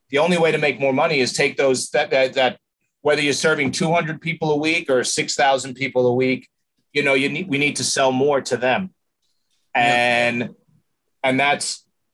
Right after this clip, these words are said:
Speaker 1: desserts, appetizers. Um, we have a full bar,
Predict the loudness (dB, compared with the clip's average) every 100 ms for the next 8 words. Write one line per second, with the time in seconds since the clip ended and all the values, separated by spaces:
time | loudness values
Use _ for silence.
0 | _ _ -4 0 2 2 0 -4 -8 _
1 | _ _ _ 0 0 0 0 2 2 2
2 | 0 0 -2 -6 -10 _ _ _ -2 2
3 | 2 2 0 -4 -12 -18 _ 0 0 0
4 | 0 0 2 2 2 2 2 0